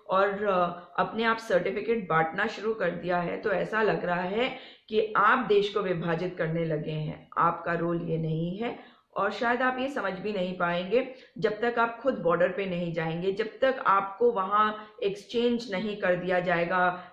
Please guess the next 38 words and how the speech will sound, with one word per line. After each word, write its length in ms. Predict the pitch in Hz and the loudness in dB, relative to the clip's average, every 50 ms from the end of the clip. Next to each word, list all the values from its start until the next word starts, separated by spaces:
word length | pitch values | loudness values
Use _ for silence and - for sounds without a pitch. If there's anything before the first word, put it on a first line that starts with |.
| - 165 | -12 -6
ये 120 | 165 175 | -4 -4
जितने 420 | 175 165 170 190 190 196 196 196 190 | -2 -2 -2 -4 -4 -4 -6 -6 -6
टेररिस्ट 600 | 190 190 170 165 160 160 165 180 175 180 - 196 | 0 2 2 2 2 0 -2 -4 -4 -6 -6 -6
हैं 220 | 175 156 - - | -6 -6 -6 -6
उनके 400 | 190 185 170 165 151 - 180 180 | -6 -4 -4 -4 -4 -4 -2 -2
exchange 580 | 165 160 - - - - 165 156 139 - 156 - - | -2 -2 -4 -10 -8 -6 -4 -4 -4 -4 -6 -8 -8
में। 300 | 139 123 - - - _ _ 165 | -8 -8 -8 -10 -16 _ _ -8
मतलब, 280 | 156 156 160 170 165 160 | -8 -4 -2 -2 0 0
आ-, 340 | 160 165 - 151 156 160 | 0 -2 -2 -2 -2 -2
आप 120 | 165 - - | -2 -2 -2
लोग 160 | 190 190 190 | -2 -2 -2
उधर 300 | 180 175 196 202 196 - | 0 -2 -2 -2 -4 -8
चले 260 | - - 214 208 214 | -8 -8 -4 -4 -2
जाइए, 360 | 214 220 220 233 262 302 339 | -2 0 0 0 -2 -2 -4
वो 200 | 262 233 220 185 | -6 -6 -4 -2
लोग 320 | 185 190 190 185 - - - - - - _ - | 0 0 0 0 -2 -8 -14 -18 -20 -18 _ -4
हमें 220 | 202 196 202 208 | -4 -2 -2 -2
हमारे 380 | 220 196 175 175 170 175 175 175 | -2 0 0 0 0 0 0 -2
टेररिस्ट 500 | 175 - 170 165 165 170 180 175 175 - | 0 0 0 0 0 -2 -2 -4 -4 -2
दे 140 | 170 165 | -2 -2
दें, 140 | 160 - 202 | -2 -2 -2
हम 220 | 233 240 185 185 190 | -2 -2 -2 -2 -2
उनके 200 | 175 165 170 165 | -4 -4 -4 -4
साथ 240 | 170 170 156 160 | -2 -2 -4 -2
जो 120 | 160 165 160 | -2 -2 -2
करना 280 | 160 160 160 160 156 | -2 -4 -4 -4 -4
चाहते 280 | 156 160 160 156 - 185 | -4 -4 -6 -6 -6 -4
हैं 60 | 185 | -4
वो 120 | 160 156 - | -4 -4 -4
कर 180 | - 78 - | -6 -6 -8
लें। 280 | - - - - - - - - - - - - - - _ - | -8 -8 -10 -12 -14 -16 -20 -20 -20 -20 -20 -20 -20 -20 _ -12
जब 240 | 170 - 247 262 254 | 0 2 4 4 6
आप, 340 | 247 247 262 254 254 - - 196 | 6 4 4 2 0 -4 -4 0
अ, 40 | 190 | 0
आवाज़ 600 | 190 185 180 - - 180 180 190 214 226 240 220 | 2 2 2 2 2 2 2 4 4 2 2 2
उठाते 400 | 226 226 220 196 190 185 - 214 | 0 -2 -2 -2 -4 -4 -4 -4
हैं 300 | 214 226 226 226 226 226 | -4 -2 -2 -2 -2 -2
और 520 | - - 196 190 196 190 196 - - - | -2 0 0 0 0 0 -2 -8 -14 -20